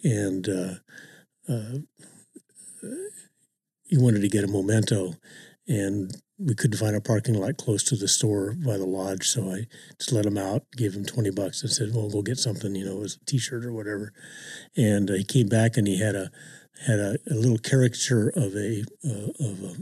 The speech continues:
you know, a four-inch human sort of fisherman guy holding a fish that was bigger than the caricature, and had a little sign that says, "Think big." And that, that is up above his desk at home today.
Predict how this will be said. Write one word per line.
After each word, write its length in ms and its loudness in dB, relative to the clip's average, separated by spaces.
you 140 2
know, 100 -2
a 60 -8
four-inch 460 2
human 540 4
sort 220 0
of 80 -2
fisherman 540 0
guy 380 -4
holding 340 4
a 40 -4
fish 380 0
that 120 -2
was 240 -6
bigger 260 2
than 160 -8
the 80 -8
caricature, 720 -4
and 140 -2
had 140 0
a 20 0
little 220 2
sign 280 0
that 140 -2
says, 240 -2
"Think 320 -2
big." 320 -10
And 100 2
that, 260 4
that 420 2
is 160 4
up 140 -2
above 380 2
his 420 0
desk 380 0
at 80 -6
home 480 -6
today. 280 -8